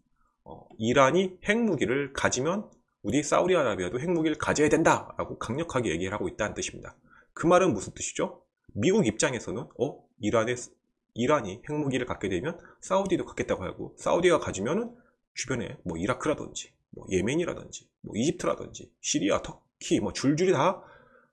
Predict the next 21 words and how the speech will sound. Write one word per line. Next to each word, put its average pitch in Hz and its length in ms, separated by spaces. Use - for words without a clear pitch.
어, 80 200
핵무기를, 165 600
어, - 180
갖겠다고 123 680
하겠구나. - 500
그러면 190 240
어떻게 - 240
되죠? - 200
사우디아라비아의 156 880
빈살만 131 360
황태자가 110 380
전제를 127 320
붙였죠. - 500
이란이 120 580
핵무기를 120 440
가진다면. - 540
자, - 280
그 123 120
말은 160 160
무슨 135 160
뜻이죠? - 460